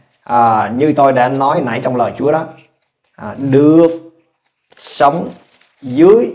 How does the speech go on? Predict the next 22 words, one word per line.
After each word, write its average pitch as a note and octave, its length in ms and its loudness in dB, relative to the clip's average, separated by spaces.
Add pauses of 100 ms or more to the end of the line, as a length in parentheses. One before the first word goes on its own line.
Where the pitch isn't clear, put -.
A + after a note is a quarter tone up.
(120)
sự G2+ 300 -10
sống D#3+ 420 -6
tuôn G3+ 260 2
tràn A#2+ 220 -4 (460)
của G#2 260 -12
Đức B2+ 140 -8
Chúa C3 100 -6
Trời. G2 200 -4 (640)
Sự - 260 -8
sống A#2 220 -2
sung G3 400 0
mãn, D#3+ 180 -4
sự B2 140 -10
sống C#3 220 -10
dư F#3 240 2
dật C#3+ 180 0 (580)
là C3+ 400 0
một B2+ 460 -4 (640)
tạo C#3+ 280 0
vật B2 220 -6
mới C#3 180 -6
của A#2+ 120 -8